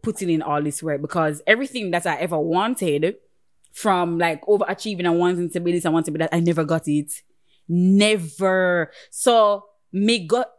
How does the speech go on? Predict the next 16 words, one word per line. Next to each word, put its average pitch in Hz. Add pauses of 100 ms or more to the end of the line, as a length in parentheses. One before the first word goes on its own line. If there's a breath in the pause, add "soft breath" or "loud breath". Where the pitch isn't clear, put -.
(140)
in 285
Cape, 339 (320)
I 202
am 208
getting, 208
like, 170
a 175
hundred 185
percent 175
on 170
an 156
exam 151
in 156
sixth -
form. 147 (1080 soft breath)
Hun-, 214